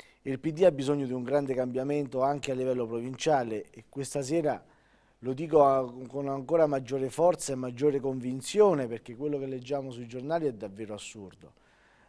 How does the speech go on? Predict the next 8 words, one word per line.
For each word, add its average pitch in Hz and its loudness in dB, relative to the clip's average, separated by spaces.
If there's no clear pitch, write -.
Ehm, - -18
da 170 6
parte 196 6
di, 151 -6
soprattutto 180 0
di 135 -4
chi 131 -6
firma, 123 -4